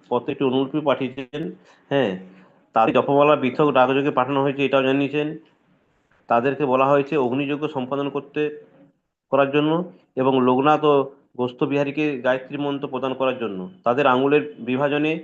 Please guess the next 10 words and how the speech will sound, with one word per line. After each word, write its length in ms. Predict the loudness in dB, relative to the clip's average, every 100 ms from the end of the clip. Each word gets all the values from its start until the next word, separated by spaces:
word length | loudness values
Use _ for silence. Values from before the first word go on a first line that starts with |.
| -14 _ _ -10
কিভাবে 280 | -4 -2 -2 -4 -18 -20 _ -8
গণনা 280 | -4 -4 -2
করা 200 | 0 0
হবে 180 | 0 -2
সেটাও 280 | -6 -6 -6
শিখিয়ে 220 | -6 -2
দেওয়ার 180 | 0 0
জন্য 120 | -2
বলা 180 | 0 0
হয়েছে 320 | -2 -4